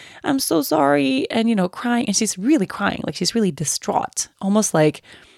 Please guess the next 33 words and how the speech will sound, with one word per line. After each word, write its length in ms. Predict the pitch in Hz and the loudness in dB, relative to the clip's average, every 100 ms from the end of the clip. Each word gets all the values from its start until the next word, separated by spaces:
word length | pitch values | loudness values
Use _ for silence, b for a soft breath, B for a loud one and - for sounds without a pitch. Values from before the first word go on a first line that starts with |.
| B B _ _ _ _ _ - | B B _ _ _ _ _ -8
she 180 | - 175 | -6 -4
gets 400 | 151 170 - 180 | 0 0 0 -2
in 120 | 175 | 0
this 260 | 165 156 - - | 0 0 -6 -16
crazy 840 | - - 185 175 175 156 175 160 - | -20 -6 0 2 2 0 -4 -6 -12
temperament 500 | - 165 165 175 160 | -8 -4 0 2 0
and 80 | - | -2
she 100 | - | -4
doesn't 280 | 175 156 165 | 0 0 2
know 120 | 165 | 0
why. 580 | 151 147 165 160 143 - B B B B | 0 -2 -2 -2 -4 -6 B B B B
And 120 | 170 | 2
then 80 | 165 | 4
she 100 | 165 | 2
comes 280 | - 175 156 | 0 0 2
out 180 | 160 170 | 4 4
of 100 | 156 | 4
it 220 | 160 - | 2 2
and 120 | 165 | -2
she's 160 | - 165 | 0 -2
just 260 | - 156 - | -2 -2 -2
like, 140 | 151 | -4
"Why 300 | 156 156 165 | -6 -4 0
did 140 | 165 165 | 0 0
I 80 | |
do 220 | 165 175 175 | -2 0 2
that? 220 | 180 180 | 2 0
I 100 | 165 | -2
don't 160 | 170 | 0
understand 360 | 165 160 - 175 | 0 -2 -2 -2
what's 140 | - | -2
<laughs> 260 | - - - | -6 -14 -6
happening," 480 | 220 - - - | -6 -6 -16 -10